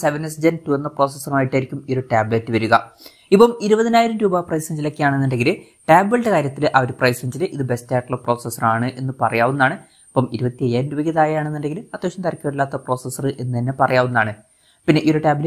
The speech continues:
എട്ട് ജി ബി റാമും ഇരുന്നൂറ്റൻപത്താറ് ജി ബി ഇന്റേണലൊക്കെ വന്നേക്കാം.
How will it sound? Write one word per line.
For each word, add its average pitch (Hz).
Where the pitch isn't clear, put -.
എട്ട് 160
ജി 156
ബി 156
റാമും 143
ഇരുന്നൂറ്റൻപത്താറ് 143
ജി 143
ബി 139
ഇന്റേണലൊക്കെ 139
വന്നേക്കാം. 117